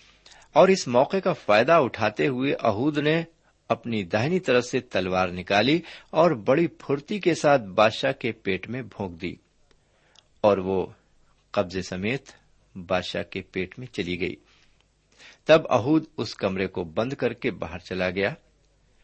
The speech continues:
میرے بھائی، اگر دیکھا جائے تو اہود کا یہ کام کوئی بزدلی کا کام نہیں تھا۔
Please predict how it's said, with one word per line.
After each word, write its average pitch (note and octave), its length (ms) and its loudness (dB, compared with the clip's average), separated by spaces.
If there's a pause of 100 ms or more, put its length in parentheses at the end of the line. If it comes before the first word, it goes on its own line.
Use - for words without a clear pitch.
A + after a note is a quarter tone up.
(520)
میرے D#3+ 160 4
بھائی، D#3 220 8
اگر C#3 200 6
دیکھا B2 320 0
جائے A#2+ 260 6
تو A#2 240 -4
اہود A2+ 300 -2
کا A#2 120 0
یہ G#2 200 2
کام G2+ 340 -2
کوئی G2 240 -6
بزدلی F2+ 520 -8
کا G2 160 -8
کام G2 260 -6
نہیں G#2 200 -10
تھا۔ F#2+ 260 -14